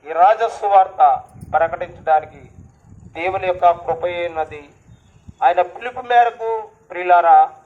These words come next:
మరి రాజస్సు వార్త ప్రకటిస్తూ ఉన్నాం. మా స-, మరి కుమారుడు సుధాకర్ బాబు గారు, మరి బిడ్డలందరూ కూడా కలిసి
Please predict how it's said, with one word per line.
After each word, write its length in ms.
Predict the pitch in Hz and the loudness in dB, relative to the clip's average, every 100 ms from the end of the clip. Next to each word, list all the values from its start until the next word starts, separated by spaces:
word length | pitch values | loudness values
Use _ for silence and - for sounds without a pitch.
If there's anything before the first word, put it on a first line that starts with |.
| _ _ _ - | _ _ _ -12
మరి 200 | 151 156 | -8 -2
రాజస్సు 460 | 156 180 185 185 | 2 2 0 -6
వార్త 300 | 180 170 165 165 | 0 0 0 -6
ప్రకటిస్తూ 540 | 165 160 160 160 _ 160 | -6 -8 -12 -20 _ -8
ఉన్నాం. 400 | 165 170 196 202 - _ _ _ _ _ - | -2 2 2 2 -10 _ _ _ _ _ -8
మా 120 | 135 | -8
స-, 240 | - 143 143 | -6 -6 0
మరి 180 | 147 | -2
కుమారుడు 720 | 147 - 170 175 175 170 156 - _ - | -2 -12 -2 2 2 0 -8 -12 _ -16
సుధాకర్ 420 | 147 156 151 156 | -2 -2 -2 -4
బాబు 200 | 151 151 | -4 -4
గారు, 320 | 151 156 175 196 _ _ _ - - - | -4 -6 -6 -14 _ _ _ -20 -20 -14
మరి 200 | - 165 | -6 -6
బిడ్డలందరూ 600 | 170 175 196 202 208 220 220 | -6 -8 -2 -2 -2 -4 -2
కూడా 240 | 202 196 | 2 2
కలిసి 800 | 190 190 - - 175 175 190 | 0 -4 -8 -10 -12 -10 -10